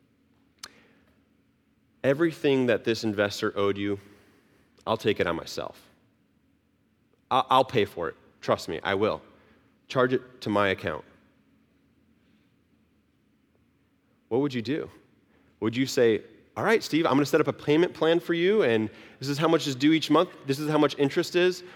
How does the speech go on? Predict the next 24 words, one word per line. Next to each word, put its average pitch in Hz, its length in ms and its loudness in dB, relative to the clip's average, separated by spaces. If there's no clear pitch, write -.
Or 160 180 4
how 160 100 0
about, 160 180 2
"Steve, 175 160 -4
how 156 120 2
could 160 180 -2
you 160 140 -4
just 156 120 -6
become 165 200 0
my 147 100 6
slave? 170 320 0
'Cause 139 100 -4
that's 160 160 0
really 143 320 2
what 113 180 0
he 120 180 -6
owed 110 280 0
me." 92 220 -4
No, 220 120 2
we 180 120 2
wouldn't 165 260 2
do 110 140 -4
that. 139 200 -2
Why? 165 380 -6